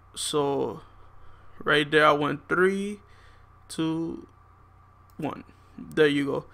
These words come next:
And then what I just do, I just press S on my keyboard, which splits it, and then I delete the, the, the clip beforehand,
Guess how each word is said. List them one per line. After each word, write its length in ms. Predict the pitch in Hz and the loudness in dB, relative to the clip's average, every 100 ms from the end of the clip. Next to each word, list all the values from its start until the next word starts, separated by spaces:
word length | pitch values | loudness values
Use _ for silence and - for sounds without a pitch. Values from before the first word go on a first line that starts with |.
| - - - | -20 -20 -2
And 160 | 165 175 | 2 6
then 120 | 185 | 8
what 100 | 190 | 10
I 140 | 190 | 8
just 260 | 175 180 175 | 8 4 4
do, 160 | 175 170 | 6 6
I 80 | |
just 240 | 147 160 - | 6 0 2
press 280 | 151 147 - - | 4 4 -2 2
S 240 | 160 - | 2 4
on 140 | 156 151 | 0 -2
my 100 | 147 | -2
keyboard, 560 | 180 165 156 165 165 165 - - | -2 0 2 2 2 -4 -18 -8
which 220 | 147 - | -6 -6
splits 440 | - 165 170 - | -2 2 2 2
it, 240 | 170 165 - - - - - - - - | -2 -2 -6 -20 -20 -20 -20 -20 -16 -6
and 160 | 151 | -2
then 360 | 151 147 143 - - - - - - - | 0 0 -2 -8 -12 -20 -20 -20 -18 2
I 160 | 143 147 | 4 6
delete 460 | 151 147 170 160 - - | 4 2 2 0 -8 -10
the, 260 | 151 139 - - | -6 -6 -6 -12
the, 220 | 120 92 - - - - - | -12 -12 -16 -20 -20 -20 -12
the 120 | 143 | -12
clip 280 | - 156 143 | -4 -4 -2
beforehand, 800 | 147 - 160 165 175 175 185 | -6 -4 0 2 2 -2 -4